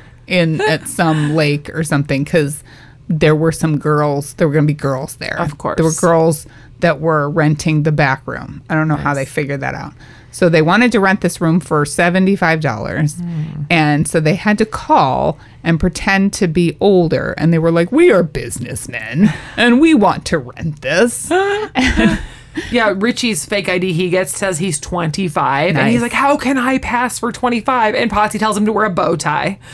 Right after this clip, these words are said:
Speaker 2: Uh, and I'm like, "Okay," which is hilarious. And then they get into
Speaker 1: <laughs> And
Speaker 2: this
Speaker 1: they
Speaker 2: strip club.
Speaker 1: And when they went to this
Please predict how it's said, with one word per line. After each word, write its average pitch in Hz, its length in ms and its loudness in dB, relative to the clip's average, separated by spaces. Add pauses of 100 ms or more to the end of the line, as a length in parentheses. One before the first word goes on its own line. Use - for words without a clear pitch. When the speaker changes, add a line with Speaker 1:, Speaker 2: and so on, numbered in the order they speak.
(460)
Speaker 2:
Uh, 214 300 2
and 214 100 -2
I'm 226 80 0
like, 254 140 -2
"Okay," 285 500 -2
which 247 240 -4
is 240 140 -6
hilarious. 165 720 -2 (120)
And 180 120 -4
then 156 140 2
they 160 120 -2
get 160 180 -2
into 143 440 -4
Speaker 1:
<laughs> - 0 -
And - 100 2
Speaker 2:
this 320 60 2
Speaker 1:
they 311 140 2
Speaker 2:
strip - 280 -8
club. - 200 -10 (100)
Speaker 1:
And 294 180 4
when 311 160 4
they 285 120 6
went 320 340 2
to 339 140 0
this 208 440 0